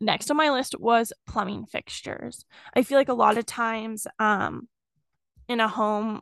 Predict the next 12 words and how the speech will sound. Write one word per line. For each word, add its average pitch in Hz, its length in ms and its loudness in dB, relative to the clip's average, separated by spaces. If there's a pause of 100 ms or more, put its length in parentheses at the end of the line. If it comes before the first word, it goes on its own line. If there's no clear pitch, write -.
all 226 140 6
the 226 100 2
plumbing 214 360 -4
fixtures - 640 -2 (100)
are 208 320 6 (340)
the 233 80 -6
same 220 280 -4
collection, 269 960 2
the 233 80 -4
same 208 260 -4 (140)
finish. 262 580 4 (500)
Um, 220 300 4